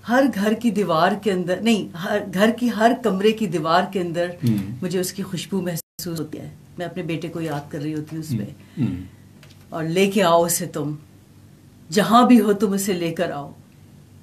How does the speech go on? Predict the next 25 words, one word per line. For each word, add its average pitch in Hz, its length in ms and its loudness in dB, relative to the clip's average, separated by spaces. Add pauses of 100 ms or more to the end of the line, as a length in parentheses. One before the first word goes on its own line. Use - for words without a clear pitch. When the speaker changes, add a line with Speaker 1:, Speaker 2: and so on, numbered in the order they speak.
(720)
Speaker 1:
क्योंकि 202 80 -10
मैं 190 140 -10
उसे - 180 -10
बहुत 202 440 -6
याद - 280 -10
करती - 300 -16
हूँ।" 240 80 -10 (1200)
That's 175 240 -8
what 147 160 -14
I - 40 -16
said। - 540 -12 (1900)
Speaker 2:
Good, 127 180 4 (840)
Good, 120 200 -2
जबरदस्त, 123 440 -4
जबरदस्त, 110 400 -6
बहुत 131 200 4
अच्छी। - 180 -8 (800)
वाकई, 113 360 -2 (280)
मतलब 160 340 2
आखिरी 123 300 4
उस 127 80 4
पे 143 260 0 (460)
तो 151 160 -4 (640)
Speaker 1:
हाँ, 170 180 -12
एकदम 165 260 -4